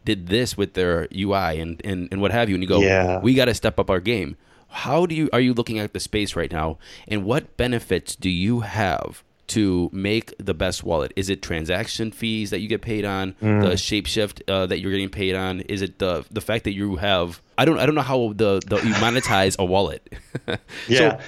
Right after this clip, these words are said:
Speaker 1: can we
Speaker 2: No,
Speaker 1: go
Speaker 2: that's,
Speaker 1: into, like, a
Speaker 2: that's,
Speaker 1: little bit, how,
Speaker 2: that's a good
Speaker 1: mon-, how do you
Speaker 2: question.
Speaker 1: monetize a wallet? How do you look at your competition, and how do you maintain, let's say, market share?
Speaker 2: That's a really good question, because technically, and we're very upfront about this, there's a lot of things that the wallet doesn't do, right? We don't have Segwit yet.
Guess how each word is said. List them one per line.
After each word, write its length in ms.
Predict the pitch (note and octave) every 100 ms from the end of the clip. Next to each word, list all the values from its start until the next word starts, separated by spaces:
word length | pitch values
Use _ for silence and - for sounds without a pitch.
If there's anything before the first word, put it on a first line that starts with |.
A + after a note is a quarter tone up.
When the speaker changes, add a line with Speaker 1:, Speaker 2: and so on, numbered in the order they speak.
| -
Speaker 1:
can 80 | F#3+
we 60 |
Speaker 2:
No, 80 | E3
Speaker 1:
go 40 | D#3
Speaker 2:
that's, 140 | E3
Speaker 1:
into, 100 | D3
like, 120 | C#3+
a 40 | C#3
Speaker 2:
that's, 80 |
Speaker 1:
little 160 | C#3+ C#3
bit, 80 | -
how, 120 | C#3
Speaker 2:
that's 80 | -
a 40 |
good 60 | C3
Speaker 1:
mon-, 80 | D3+
how 140 | C#3
do 60 | E3
you 60 |
Speaker 2:
question. 300 | D3+ C#3+ D3+
Speaker 1:
monetize 60 | B2
a 20 |
wallet? 260 | G#2+ G#2+ -
How 100 | C3+
do 60 |
you 60 | C#3+
look 140 | C3
at 40 | A#2
your 80 |
competition, 640 | A2 A#2+ G2+ G#2 F#2+ G2 G2 - - -
and 400 | A2 G#2+ F#2 F#2+
how 240 | F#2 A#2 C#3
do 80 | B2+
you 260 | B2 G#2+ -
maintain, 800 | A#2 A#2+ A#2 - B2+ G#2 F2+ E2+ - _ F#2+
let's 140 | F#2
say, 140 | - G2
market 320 | F#2 A2+ F2+
share? 300 | - - - _ -
Speaker 2:
That's 240 | B2+ C3
a 60 | C#3+
really 200 | B2 A2
good 160 | A2
question, 440 | - A2 - G#2 G2
because 540 | G#2 A2 G2 - - -
technically, 840 | - E3+ F#3 F#3 D3 C3+ B2 - - _ _ _ -
and 200 | B2 C#3
we're 120 | D#3
very 260 | E3+ G3
upfront 380 | G3+ - - D3+
about 240 | E3+ G#2 -
this, 240 | A#2+ -
there's 180 | C3+ D#3+
a 60 |
lot 280 | D#3 A2 A2+
of 140 | C3+ C3+
things 220 | C3+ C3
that 120 | A#2
the 60 | A2+
wallet 360 | G#2+ B2+ -
doesn't 280 | A#2 A2 A#2
do, 200 | - D3+
right? 420 | F#2+ G2 G#2 -
We 240 | G#2 B2 C3+
don't 260 | B2+ C3+
have 160 | C3 D3
Segwit 540 | - C3+ C#3 G2+ -
yet. 320 | - - -